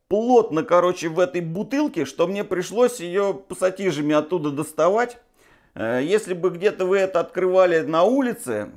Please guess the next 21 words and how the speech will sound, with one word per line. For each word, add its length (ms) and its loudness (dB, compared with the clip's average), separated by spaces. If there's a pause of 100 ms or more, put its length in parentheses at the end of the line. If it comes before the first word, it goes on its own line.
(140)
ну, 300 -6
раз 240 0
вместо 340 -2
водки – 480 2 (760)
Вряд 440 0
ли, 80 -4
наверное, 340 0
пришлось 380 2
бы 120 0
зубами, 520 2
наверное, 460 0
это 120 0
открывать, 600 -2
по-другому 600 0
никак. 680 -2 (1120)
Э, 420 -6
почему 320 0
налил 340 0
сразу 720 0
в 80 -20
бокалы? 760 0